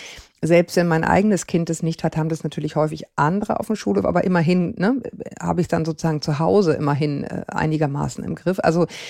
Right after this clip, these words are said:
ich glaube auch, dass sich Eltern in ihren kühnsten Träumen gar nicht ausmalen können, was da für Memes und Videos hin und her geschickt werden, schon im allerjüngsten Alter. Ähm, ich glaube, ähm, was, das war Ihnen ja auch im Vorgespräch ganz wichtig, nochmal zu unterscheiden. Also ich glaube,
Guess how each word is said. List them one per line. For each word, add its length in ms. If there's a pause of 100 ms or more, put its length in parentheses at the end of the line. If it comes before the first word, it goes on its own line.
(160)
ich 120
glaube 340
auch, 100
dass 180
sich 200
Eltern 400
in 220
ihren 200
kühnsten 340
Träumen 360
gar 120
nicht 180
ausmalen 460
können, 220
was 160
da 140
für 180
Memes 400
und 160
Videos 460
hin 180
und 120
her 120
geschickt 360
werden, 220
schon 140
im 160
allerjüngsten 800
Alter. 460 (760)
Ähm, 300
ich 140
glaube, 400 (180)
ähm, 260
was, 140
das 180
war 140
Ihnen 160
ja 140
auch 80
im 80
Vorgespräch 560
ganz 240
wichtig, 260
nochmal 260
zu 120
unterscheiden. 600
Also 200
ich 100
glaube, 220